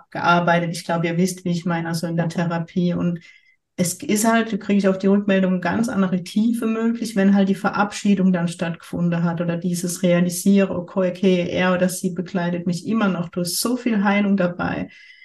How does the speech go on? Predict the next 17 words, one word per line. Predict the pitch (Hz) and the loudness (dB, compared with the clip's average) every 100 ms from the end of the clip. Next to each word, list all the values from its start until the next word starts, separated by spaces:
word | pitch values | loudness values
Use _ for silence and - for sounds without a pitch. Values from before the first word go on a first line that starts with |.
| _ | _
Ich | - | 0
sage | 196 190 | 2 4
immer, | 190 | 4
ich | 190 - | 4 2
kann | 214 214 | 2 4
dir | 196 | 4
den | 196 | 4
Mensch | 185 202 202 | 2 0 0
leider | 185 185 185 | 0 2 4
nicht | 214 226 - | 2 0 -4
zurückbringen, | 196 202 202 - 196 190 | -2 -2 -2 0 2 2
ich | 185 - | -2 0
wünsche | 196 202 | 4 4
mir | 196 | 4
manchmal | 185 196 202 190 | 2 2 0 -2
einen | 180 | -2
Zauberstab, | 196 196 190 185 - 175 180 220 | 0 2 2 0 -2 -4 -2 -2